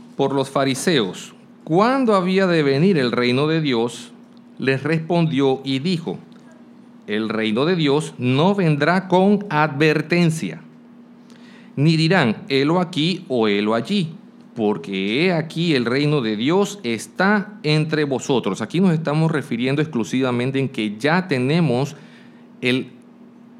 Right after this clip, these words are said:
acceso a la palabra del Señor para poder aprender de ella. O sea, Jesucristo vino. Cuando Él lo mencionó es porque Él decía, "Yo ya estoy aquí".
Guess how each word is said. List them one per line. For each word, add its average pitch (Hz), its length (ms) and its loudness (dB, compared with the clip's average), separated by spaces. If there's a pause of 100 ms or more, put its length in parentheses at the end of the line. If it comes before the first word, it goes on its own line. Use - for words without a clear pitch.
(160)
acceso 131 840 -2
a 156 160 0
la 147 180 0
palabra 120 360 0
del 127 100 0
Señor 127 400 -2
para 113 320 -2
poder 127 320 0
aprender 104 500 -2
de 113 180 0
ella. 110 160 -2
O 98 40 -6
sea, 113 120 -6
Jesucristo 139 680 -4
vino. 131 300 -2
Cuando 113 260 -4
Él 170 60 -2
lo 180 80 2
mencionó 160 340 0
es 139 80 -2
porque 139 240 -6
Él 135 60 -4
decía, 135 240 -2
"Yo 123 300 -2
ya 151 160 0
estoy 156 500 0
aquí". 98 300 -8